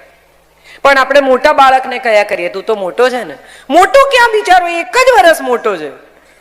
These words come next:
એવો કયો મોટો છે? "બેટા, તું તો મોટો છે ને." અને એમાં દીકરીને પણ, "બેટા, તું તો દીકરી છે ને, ભાઈને આપી દે.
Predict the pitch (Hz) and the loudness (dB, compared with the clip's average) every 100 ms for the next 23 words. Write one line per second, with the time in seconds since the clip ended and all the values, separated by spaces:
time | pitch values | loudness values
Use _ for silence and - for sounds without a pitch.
0 | _ _ _ _ _ _ 254 294 370 494 | _ _ _ _ _ _ 0 2 4 4
1 | 403 466 554 427 349 294 277 226 175 - | 2 2 2 0 -2 -2 -2 -6 -16 -20
2 | _ _ _ - 180 196 196 185 185 170 | _ _ _ -8 -4 -2 -4 -8 -8 -8
3 | 156 240 294 302 147 - - _ _ _ | -2 0 2 -2 -6 -16 -20 _ _ _
4 | - 240 277 302 277 294 349 381 381 330 | -2 2 2 2 0 -4 0 0 0 0
5 | 262 226 - - 240 269 277 262 262 196 | -2 -6 -14 -4 -2 0 -2 -4 -8 -8
6 | 170 240 320 294 196 196 185 202 254 247 | -6 -4 -4 -4 -4 -2 -2 0 0 0
7 | 254 190 | -6 -10